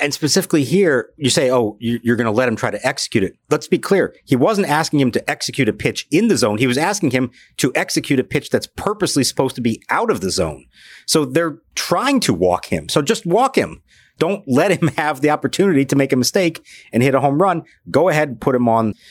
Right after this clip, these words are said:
base. But yes, there have been things over the course of this year. You mentioned earlier how often they're saying, "We want more changeups from them," and then they don't do it. And you're like, "Well, why aren't they doing it?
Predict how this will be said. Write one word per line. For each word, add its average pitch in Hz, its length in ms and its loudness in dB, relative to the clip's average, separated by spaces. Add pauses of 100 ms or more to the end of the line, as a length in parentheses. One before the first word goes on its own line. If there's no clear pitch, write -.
(160)
base. 135 260 -2
But 131 300 -2
yes, 160 240 0
there 139 200 2
have 143 280 -2
been 135 500 2 (360)
things 175 400 0
over 175 180 2
the 147 60 2
course 151 220 0
of - 20 -4
this 147 160 0
year. 143 100 4
You 110 160 2
mentioned 117 300 2
earlier 120 300 4
how 101 220 0
often 120 280 0
they're 107 100 2
saying, 104 240 -2
"We 90 100 0
want 107 260 2
more 110 180 2
changeups 107 420 -4
from 90 180 -2
them," 87 220 2
and 82 160 -4
then 85 160 0
they 85 100 2
don't 90 240 0
do 143 160 2
it. 156 40 2
And 101 60 -2
you're 92 100 0
like, 87 140 -2
"Well, 98 140 2
why 107 260 0
aren't 147 340 -2
they 104 120 0
doing 82 300 0
it? 76 120 -8